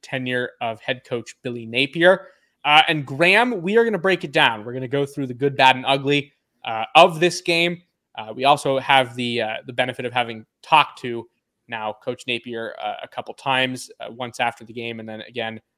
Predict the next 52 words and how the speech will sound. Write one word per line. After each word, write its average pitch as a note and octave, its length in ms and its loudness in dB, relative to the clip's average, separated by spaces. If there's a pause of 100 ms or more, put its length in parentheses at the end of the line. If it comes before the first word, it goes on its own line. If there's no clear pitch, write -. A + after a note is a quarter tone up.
(200)
on A2+ 180 -14
Monday. C#3 400 2
You C3 180 -2
and B2 100 -6
I A#2+ 60 -2
are A#2 100 -2
recording A#2 380 -10
this, A2+ 300 -14 (120)
uh, G#2+ 200 -10 (120)
on A2+ 140 -12
Monday A2+ 440 -6
afternoon, A2 500 -10
September A2+ 420 -14
fifth. - 340 0 (460)
Uh, B2+ 220 4
and D3+ 120 -4
so F#3 80 4
we F3+ 120 6
have F3+ 160 8
a - 20 2
lot F3+ 160 6
of E3 80 0
insight D3+ 420 -4
from B2+ 240 -14
players C3 480 -2
and C#3+ 280 -6
coaches C#3 400 -8
about C3+ 180 -2
what B2 200 -10
they D#3+ 140 0
thought D#3+ 340 2 (340)
and B2 100 -20
have C3 180 -10
some B2+ 140 -16
thoughts C3 320 -2 (100)
of C3+ 140 -6
our A#2+ 220 -4
own. C#3 220 -4
I'll C3 120 -6
toss E3 260 2
it F3 100 -18
to E3+ 80 -8
you D3 100 -4
first, D#3+ 320 -6
though. D3 220 4 (400)
Uh, E3 160 6 (100)
give A3 120 -2
me D#4 140 -2
some A#3 260 -6
general E3 440 0
takeaways. A2+ 640 -8
What, F3 240 4